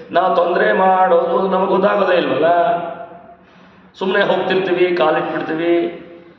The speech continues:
ಅದಕ್ಕೆ ನೋವಾಗತ್ತೆ, ಕಚ್ಚಿಬಿಡುತ್ತೆ. ನಾವು ತುಳಿಬೇಕು ಅಂತ ಅನ್ಕೊಂಡಿರಲ್ಲ ಯಾರು ಕೂಡ.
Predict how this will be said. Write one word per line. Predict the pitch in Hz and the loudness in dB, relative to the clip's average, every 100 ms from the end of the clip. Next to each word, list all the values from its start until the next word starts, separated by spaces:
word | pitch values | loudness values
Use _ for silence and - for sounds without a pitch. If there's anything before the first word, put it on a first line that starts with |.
| _ _ - | _ _ -2
ಅದಕ್ಕೆ | 202 202 | 0 0
ನೋವಾಗತ್ತೆ, | 208 190 180 170 175 170 170 | 2 2 2 0 2 2 2
ಕಚ್ಚಿಬಿಡುತ್ತೆ. | - 165 151 - 131 131 | -2 -2 -2 -2 -4 0
ನಾವು | 160 185 185 | 0 0 0
ತುಳಿಬೇಕು | 175 180 170 165 151 | 0 2 2 2 0
ಅಂತ | 151 170 | 2 0
ಅನ್ಕೊಂಡಿರಲ್ಲ | 175 - 151 160 151 151 143 143 | 0 0 -4 0 0 0 -2 0
ಯಾರು | 143 - - - | 0 -2 -4 -6
ಕೂಡ. | - - - | -8 -10 -16